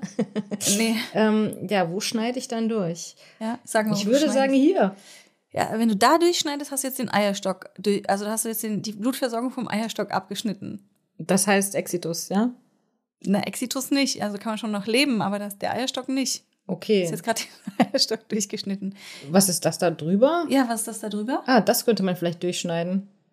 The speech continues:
Speaker 1: Das kleine rosa gefärbte, der Eileiter.
Speaker 2: Ja,
Speaker 1: Ah, das
Speaker 2: genau.
Speaker 1: ist er, ja?
Speaker 2: Ja, das ist der Eileiter.
Speaker 1: Ah, okay, der liegt noch so ein bisschen dahinter. Das war mir nicht klar. Sehr gut. Also das sind auch so zweigeteilte Strukturen, ne?
Speaker 2: Nee, das ist nur aufgeschnitten.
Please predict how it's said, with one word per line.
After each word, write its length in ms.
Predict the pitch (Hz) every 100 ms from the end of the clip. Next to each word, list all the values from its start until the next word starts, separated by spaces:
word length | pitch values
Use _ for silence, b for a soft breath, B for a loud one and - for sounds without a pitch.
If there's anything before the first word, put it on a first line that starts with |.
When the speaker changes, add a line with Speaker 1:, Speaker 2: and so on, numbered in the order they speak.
| _
Speaker 1:
Das 200 | 196 202
kleine 400 | 226 240 247 226
rosa 380 | 185 220 240 240
gefärbte, 920 | 214 - 220 220 - 214 208 202 208 202 _
der 100 | 240
Eileiter. 480 | 277 254 185 185 180 -
Speaker 2:
Ja, 480 | 285 381 294 196 -
Speaker 1:
Ah, 80 | 214
das 160 | 302
Speaker 2:
genau. 120 | 320 277
Speaker 1:
ist 120 | 196
er, 100 | 175
ja? 120 | 175
Speaker 2:
Ja, 280 | 220 262 254
das 120 | 226
ist 80 | -
der 100 | 202
Eileiter. 280 | 185 196 185
Speaker 1:
Ah, 160 | 196 240
okay, 200 | 196 262
der 100 | 220
liegt 160 | 220 220
noch 80 |
so 100 | 214
ein 40 | 208
bisschen 240 | 202 220
dahinter. 560 | 202 170 254 381 - 165
Das 160 | 175
war 100 | 196
mir 120 | 214 220
nicht 180 | 214
klar. 400 | - 247 170 170 - _ b b b
Sehr 180 | - 202
gut. 160 | 190 185
Also 140 | 190
das 160 | 196 202
sind 160 | 220
auch 60 | 214
so 120 | 220
zweigeteilte 600 | 196 220 269 254 190 175
Strukturen, 640 | 165 180 - - 170 160 180
ne? 180 | 240 330 - -
Speaker 2:
Nee, 240 | 143 185
das 180 | - 196
ist 160 | 196
nur 120 | 214 -
aufgeschnitten. 560 | 196 202 - 208 190